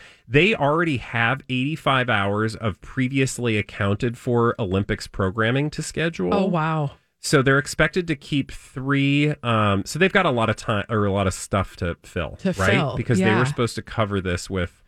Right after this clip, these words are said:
Speaker 1: with the Olympics. So some of that obviously is gonna be the Olympic reruns. But they're also, and here's something I th-, found particularly fascinating,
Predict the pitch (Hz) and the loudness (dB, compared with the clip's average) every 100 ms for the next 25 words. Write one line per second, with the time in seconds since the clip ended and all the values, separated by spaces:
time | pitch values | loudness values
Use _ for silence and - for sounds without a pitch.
0 | _ _ _ _ _ - 90 107 98 107 | _ _ _ _ _ -4 0 2 2 2
1 | - 71 - 110 - 196 160 127 113 113 | 0 -2 -2 0 2 4 4 4 2 2
2 | 104 110 101 95 104 98 95 92 92 95 | 0 0 0 0 0 0 -2 -2 0 0
3 | - 90 85 95 92 71 69 90 120 - | 0 -2 -2 0 0 -2 -4 -4 -4 -10
4 | - _ _ _ _ 143 185 185 175 220 | -18 _ _ _ _ 2 4 2 2 0
5 | - 208 151 - 185 - 190 156 135 127 | 2 2 2 0 0 2 0 2 2 0
6 | - - - 127 117 - - 131 117 107 | -4 -8 0 2 2 -2 -4 -4 -4 -2
7 | 107 - - - 131 107 104 | -2 0 0 0 0 2 0